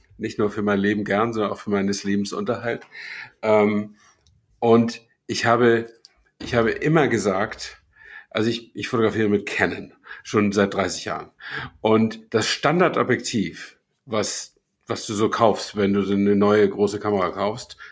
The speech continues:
eins der Standardobjektive, ist ein Zoom-Objektiv mit, äh, von Weitwinkel bis leichtem Tele, vierundzwanzig Millimeter bis hundertfünf, eine richtig tolle,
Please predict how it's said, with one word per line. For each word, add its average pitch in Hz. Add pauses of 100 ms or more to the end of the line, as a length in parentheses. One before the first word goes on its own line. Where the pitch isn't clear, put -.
(120)
eins 117
der 92
Standardobjektive, 98 (480)
ist 120
ein 120
Zoom-Objektiv 156 (680)
mit, 117
äh, 107
von 104
Weitwinkel 151
bis 127
leichtem 117
Tele, 143
vierundzwanzig 135
Millimeter 117
bis 101
hundertfünf, 117
eine 101
richtig -
tolle, 147